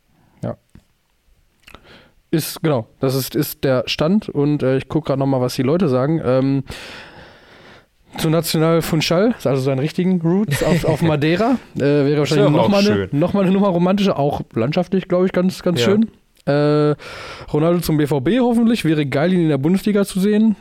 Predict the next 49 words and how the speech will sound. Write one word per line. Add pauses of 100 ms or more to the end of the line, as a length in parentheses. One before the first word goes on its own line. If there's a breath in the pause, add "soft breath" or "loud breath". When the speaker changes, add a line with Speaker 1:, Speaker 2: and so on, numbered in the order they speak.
Speaker 1:
Ähm,
aber
wie
gesagt,
ich
glaube,
das,
äh, (400 loud breath)
können
wir
uns
von
der
Backe
putzen, (100)
diesen
Speaker 2:
Ja.
Speaker 1:
Traum
da.
<laughs>
Da
werden,
äh, (320 loud breath)
Aki
und,
äh,
die
anderen
die,
die
Finger
von
lassen,
das
ist
zu
heiß. (560 loud breath)
Und,
ähm, (1500 loud breath)
kommen
wir
zum
einen,
vom,
vom
einen
Finnish-Player
zum
anderen?